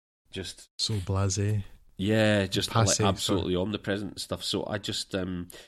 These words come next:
Speaker 1: that's a shame. It feels like that was one thing the film might have had going for it, and then rewatching it now, I'm like, <laughs> "Oh yeah, this really hasn't aged well
Speaker 2: <laughs>
Speaker 1: at all."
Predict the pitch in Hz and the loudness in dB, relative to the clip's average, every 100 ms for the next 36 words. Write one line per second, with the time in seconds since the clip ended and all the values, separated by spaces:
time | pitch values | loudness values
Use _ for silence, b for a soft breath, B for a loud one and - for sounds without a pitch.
0 | _ - 117 - 98 104 98 87 - 107 | _ -2 0 0 0 0 0 -2 -4 -2
1 | 95 - - - 92 - 92 90 90 87 | -4 -6 -10 -10 -6 -6 -4 -4 -4 -4
2 | 90 87 92 87 85 87 - 98 90 - | -6 -4 -4 -2 -2 -2 -2 -2 -2 -2
3 | 87 87 90 82 78 - 85 82 85 90 | -2 -2 -4 -4 -4 -6 -6 -6 -6 -4
4 | 90 - - 85 90 87 82 85 - 95 | -4 -4 -8 -6 -4 -4 -4 -6 -6 -6
5 | 87 - - - 85 - 87 85 - 85 | -6 -6 -10 -10 -10 -8 -8 -8 -8 -8
6 | - - 151 87 - - 87 | -6 6 8 8 0 -2 -4